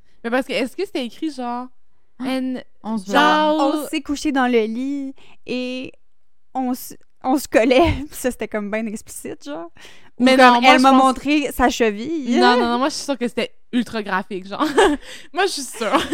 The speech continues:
Speaker 1: <laughs> Faut que ça soit considéré
Speaker 3: Elle
Speaker 1: comme
Speaker 3: m'a
Speaker 1: explicite.
Speaker 3: attachée au plafond.
Speaker 1: Ouais, ouais, ouais.
Speaker 3: <laughs>
Speaker 1: Eh, imagine.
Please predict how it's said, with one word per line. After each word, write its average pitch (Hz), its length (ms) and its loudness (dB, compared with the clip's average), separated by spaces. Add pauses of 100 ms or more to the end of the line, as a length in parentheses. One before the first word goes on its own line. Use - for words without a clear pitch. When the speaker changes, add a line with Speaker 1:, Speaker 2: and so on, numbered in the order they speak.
(100)
Speaker 1:
<laughs> 349 260 -16
Faut 370 80 -2
que 285 60 -6
ça 330 140 2
soit 392 140 -2
considéré 320 340 2
Speaker 3:
Elle 302 60 2
Speaker 1:
comme 339 100 8
Speaker 3:
m'a 339 120 10
Speaker 1:
explicite. 294 420 4
Speaker 3:
attachée 349 140 4
au 359 120 4
plafond. 320 580 2
Speaker 1:
Ouais, 320 300 2
ouais, 302 320 8
ouais. 294 360 4
Speaker 3:
<laughs> 294 360 4 (360)
Speaker 1:
Eh, 269 40 -8
imagine. 277 500 0